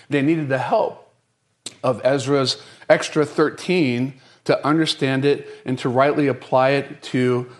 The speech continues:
their lives. And so finally, when they hear it, when they understand it, when they consider its application, the people of God weep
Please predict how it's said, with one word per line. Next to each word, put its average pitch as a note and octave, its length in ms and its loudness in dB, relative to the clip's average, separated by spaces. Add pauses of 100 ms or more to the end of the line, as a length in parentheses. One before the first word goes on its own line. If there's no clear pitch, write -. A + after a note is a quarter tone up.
(120)
their B2 200 0
lives. B2 560 0
And A#2 100 -10
so B2+ 140 -4
finally, C#3 560 0 (180)
when C3 200 0
they A#2+ 120 0
hear C3 280 0
it, - 220 -2 (280)
when C3 140 -2
they C3+ 180 0
understand C3+ 640 -2
it, F3 240 -4 (140)
when B2+ 120 -4
they C3 120 0
consider D#3 560 0
its D3 300 -4
application, C#3 920 -4 (220)
the D3+ 100 2
people G#3 460 -4
of D3 160 -6
God A2+ 580 -2
weep B2+ 400 -2